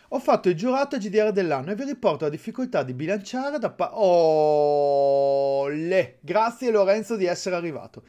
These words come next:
Di bilanciare da parte della giuria tutti gli elementi di cui avete parlato. Si tratta di un equilibrio che è più un obiettivo a cui tendere che una conquista che puoi effettivamente raggiungere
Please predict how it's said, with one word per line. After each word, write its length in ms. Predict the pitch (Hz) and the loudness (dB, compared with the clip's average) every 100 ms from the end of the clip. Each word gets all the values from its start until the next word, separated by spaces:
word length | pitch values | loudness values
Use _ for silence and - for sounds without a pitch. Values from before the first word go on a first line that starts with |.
| - - - - _ | -20 -20 -20 -20 _
Di 140 | 175 | -6
bilanciare 480 | 185 277 247 220 147 | -2 -4 0 -2 0
da 120 | 143 | -4
parte 300 | 135 208 180 | -2 -2 0
della 140 | 156 196 | -2 -4
giuria 260 | 233 240 247 | -2 -4 -4
tutti 220 | 247 170 | -8 -8
gli 80 | 180 | -6
elementi 380 | 240 214 214 | -4 -4 -6
di 80 | 214 | -8
cui 160 | - 165 | -6 -4
avete 260 | 151 143 | -4 -6
parlato. 540 | 147 135 113 98 - 120 | -6 -6 -8 -10 -18 -18
Si 180 | - 196 | -14 -8
tratta 300 | 240 214 151 | -6 -6 -8
di 60 | |
un 60 | 156 | -12
equilibrio 560 | 170 220 208 143 139 | -8 -6 -6 -4 -4
che 220 | 127 202 165 | -2 0 0
è 80 | |
più 420 | 131 _ - 214 262 | -4 _ -4 -2 0
un 260 | 247 170 | -2 -4
obiettivo 680 | 160 131 160 - 220 220 147 | -4 -4 -6 -6 -6 -4 -4
a 80 | 127 | -6
cui 180 | 185 190 | -8 -4
tendere 640 | 226 240 254 269 277 - _ _ _ | -2 -2 -4 -4 -6 -10 _ _ _
che 220 | - 226 | -2 2
una 240 | 214 185 160 | 2 0 -4
conquista 580 | 190 175 - 180 - | -4 -4 -4 -6 -4
che 140 | 220 226 | -4 -4
puoi 160 | 165 | -4
effettivamente 560 | 160 156 180 156 123 131 | -6 -6 -6 -6 -8 -8
raggiungere 560 | 127 123 113 104 104 | -8 -10 -14 -16 -16